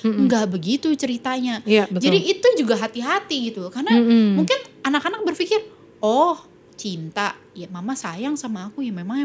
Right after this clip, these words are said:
Speaker 2: makanya boleh kayak begini."
Speaker 1: Iya.
Speaker 2: Siapa yang dulu cerita sama gue ya? Emaknya cerai.
Speaker 1: Mm-mm.
Speaker 2: Terus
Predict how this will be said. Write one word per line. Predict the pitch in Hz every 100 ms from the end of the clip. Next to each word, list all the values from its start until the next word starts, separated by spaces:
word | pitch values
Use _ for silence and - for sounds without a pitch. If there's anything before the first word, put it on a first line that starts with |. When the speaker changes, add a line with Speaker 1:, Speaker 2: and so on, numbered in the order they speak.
| 233
Speaker 2:
makanya | 202 190 202 277
boleh | 220 262 285
kayak | 240 226
begini." | 196 226 247 233 -
Speaker 1:
Iya. | 202 190 170 - - _ _
Speaker 2:
Siapa | - 269 277 381
yang | 359
dulu | 254
cerita | 240 240 233
sama | 220 214
gue | 196 262
ya? | 208 180 - _ _ _ _ _ -
Emaknya | 269 269 392 427
cerai. | 262 170 175 - -
Speaker 1:
Mm-mm. | 202 208 185 170 165
Speaker 2:
Terus | - 320 339 381 -